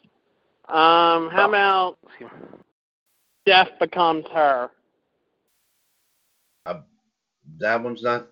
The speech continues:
Speaker 3: that's a good answer, but that is not there. J D.
Speaker 2: The Post.
Speaker 3: Another good one, but not there. John.
Speaker 1: Um,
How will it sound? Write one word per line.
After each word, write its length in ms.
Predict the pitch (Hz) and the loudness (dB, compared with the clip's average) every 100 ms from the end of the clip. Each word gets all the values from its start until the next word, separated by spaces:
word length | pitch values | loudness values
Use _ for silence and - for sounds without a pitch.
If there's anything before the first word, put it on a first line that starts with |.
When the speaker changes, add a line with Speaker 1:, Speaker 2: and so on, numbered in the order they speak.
| - | -8
Speaker 3:
that's 300 | 104 107 98 | -6 -6 -10
a 40 | |
good 180 | 113 113 | -8 -6
answer, 260 | 123 127 | -6 -6
but 100 | 117 | -4
that 240 | 107 117 113 | -4 -4 -6
is 60 | |
not 220 | 113 120 120 | -10 -10 -8
there. 320 | 127 90 - _ _ _ | -10 -10 -18 _ _ _
J 140 | 107 110 | -12 -10
D. 300 | 123 92 _ _ _ _ _ _ _ _ _ - | -12 -14 _ _ _ _ _ _ _ _ _ -2
Speaker 2:
The 60 | |
Post. 420 | 156 - 180 156 - - - - - - _ _ _ _ _ _ _ _ _ _ _ _ 92 | 0 4 6 4 -4 -8 -8 -8 -20 -20 _ _ _ _ _ _ _ _ _ _ _ _ -10
Speaker 3:
Another 340 | 101 120 120 | -4 -4 -4
good 240 | 120 135 | -2 -2
one, 200 | 135 135 127 _ - | -2 -10 -14 _ -16
but 160 | 87 | -14
not 260 | 90 104 104 | -12 -12 -4
there. 360 | 123 127 85 _ _ _ _ _ _ | -2 -2 -6 _ _ _ _ _ _
John. 320 | 113 123 104 85 _ _ _ _ _ _ _ _ _ _ _ _ _ _ _ - | -8 -8 -8 -16 _ _ _ _ _ _ _ _ _ _ _ _ _ _ _ -4
Speaker 1:
Um, 960 | 160 175 185 175 175 180 - 175 170 | 2 2 2 0 -2 -6 -8 -10 -14